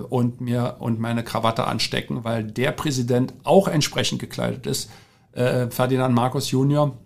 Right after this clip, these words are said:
hatte ja das Glück, äh, und das, äh, das große Vergnügen, ihn, äh, beim asean, ähm, ähm, äh, E-U-asean, äh, Treffen und beim E-, äh,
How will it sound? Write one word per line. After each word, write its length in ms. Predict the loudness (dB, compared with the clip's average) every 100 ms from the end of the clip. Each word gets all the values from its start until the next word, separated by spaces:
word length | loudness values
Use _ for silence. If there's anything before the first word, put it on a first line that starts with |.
| _
hatte 200 | -4 2
ja 100 | 4
das 220 | 4 4 4
Glück, 240 | 4 4
äh, 140 | 2
und 260 | 2 2 0
das, 160 | -2 -2
äh, 180 | -6
das 300 | -4 -4 -2
große 280 | 2 2 2
Vergnügen, 480 | 0 2 6 4 4
ihn, 280 | 2 2 4
äh, 180 | 2 0
beim 420 | 0 0 0 0
asean, 640 | -2 2 4 6 4 2 -2 -4
ähm, 300 | -2 -2 -4 -8 -20 _ _ -12
ähm, 560 | -8 -4 -2 -2 -2 -8 -16 _ _
äh, 180 | -8 -6
E-U-asean, 1000 | 0 2 8 8 8 4 4 4 2 -2 -6 -20 _ _ -6
äh, 140 | -4
Treffen 400 | 0 4 4 4
und 200 | 6 6
beim 200 | 8 4 2
E-, 260 | 2 2 0
äh, 320 | -4 -8